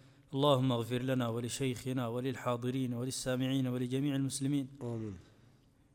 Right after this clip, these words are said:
Speaker 1: يقول المصنف رحمه الله تعالى: "ومن تيقن الطهارة وشك في الحدث أو بالعكس بنى على اليقين، فإن تيقنهما وجهل السابق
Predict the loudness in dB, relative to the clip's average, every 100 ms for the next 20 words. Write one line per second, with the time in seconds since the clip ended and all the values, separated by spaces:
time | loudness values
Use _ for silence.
0 | _ -10 -2 0 2 2 2 0 0 0
1 | -2 -4 -4 -2 0 2 2 2 4 4
2 | 4 4 4 4 0 -2 -16 -18 -14 -16
3 | -14 -4 0 0 2 2 2 0 -2 -2
4 | 0 0 4 4 4 2 -2 -4 -2 -6
5 | -4 -4 -4 -2 0 0 -2 -10 -6 -2
6 | 0 0 -2 -2 -4 -8 -10 -18 -20 -14
7 | -2 2 4 4 4 2 0 -2 -2 -2
8 | -4 -14 -20 -20 -10 -2 0 0 2 2
9 | 2 0 0 2 4 4 2 2 2 0
10 | 0 2 2 0 2 2 0